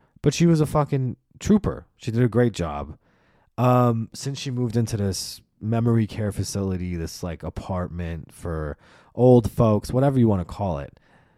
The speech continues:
um, there's been a little bit of a decline, but her quality of life is much better, right? 'Cause she's fucking taken care of twenty-four seven. And so that's the bright side, right? That's the bright side. But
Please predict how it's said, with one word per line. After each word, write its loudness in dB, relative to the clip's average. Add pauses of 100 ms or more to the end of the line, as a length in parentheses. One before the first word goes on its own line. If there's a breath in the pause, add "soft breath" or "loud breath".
(240 soft breath)
um, 2 (220)
there's 6
been 6
a 6
little 4
bit 4
of 0
a -2
decline, -10 (160)
but 4
her 2
quality 4
of 0
life 0
is -12
much -12
better, -12 (180)
right? -4
'Cause -10
she's -10
fucking -4
taken -10
care -8
of -10
twenty-four -10
seven. -14 (600 soft breath)
And -4
so 6
that's 2 (100)
the -2
bright -2
side, -14 (260)
right? -6
That's -8
the -10
bright -8
side. -18 (760 soft breath)
But 4